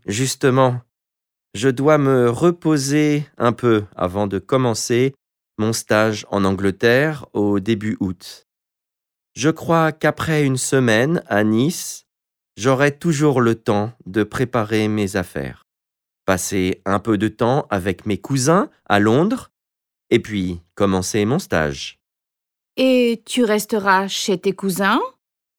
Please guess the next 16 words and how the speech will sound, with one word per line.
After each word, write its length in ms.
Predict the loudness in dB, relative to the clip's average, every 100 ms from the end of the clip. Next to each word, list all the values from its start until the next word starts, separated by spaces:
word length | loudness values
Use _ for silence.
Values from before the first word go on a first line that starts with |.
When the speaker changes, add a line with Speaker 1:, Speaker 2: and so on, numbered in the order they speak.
| _ _ _ _ 0
Speaker 1:
Non, 460 | 4 6 4 2 -4 _ _ -8
ils 120 | -6
sont 260 | -2 0 2
à 80 | 4
Londres. 600 | 4 4 0 0 -2 -2 -8 _ _ _ _ -8
Et 40 | -2
mon 140 | 0
stage 560 | 0 2 2 2 -4 -6
est 80 | -4
dans 120 | -2 -2
une 240 | 0 -2
école 500 | -2 0 2 2 -2
primaire 680 | -6 -4 0 0 0 -2 -6 -2
à 140 | -2
Douvres. 640 | 0 0 0 -2 -6 -6 -6 _ _ _ _ _ _ _ _ _ _
Heureusement, 680 | 2 4 4 2 2 2 -2